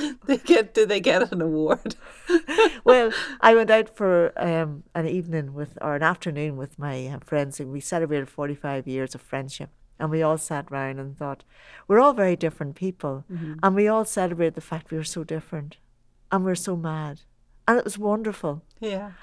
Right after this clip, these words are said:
Speaker 2: And we, hopefully in forty-five years' time, we'll do the same.
Speaker 1: Mm-hmm.
Speaker 2: Hopefully.
Speaker 1: Hopefully.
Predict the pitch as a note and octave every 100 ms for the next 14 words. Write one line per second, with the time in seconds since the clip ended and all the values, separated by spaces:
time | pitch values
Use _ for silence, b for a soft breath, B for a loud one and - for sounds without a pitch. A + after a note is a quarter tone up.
0 | B B3 B3+ B3+ B3 C#4+ D#4+ - A3 G#3+
1 | F#3+ F3+ G#3+ G#3 G3 G#3+ G3 F#3 F3+ F3+
2 | - F#3+ F3+ - B B B B - C4
3 | B3+ A#3 G#3+ A#3+ A3+ G3 D3 - _ _
4 | _ - E3 E3+ D#3+ E3+ - - F3+ -
5 | C#3+ C#3 D#3 _ F3+ D#3 - D3+ C#3+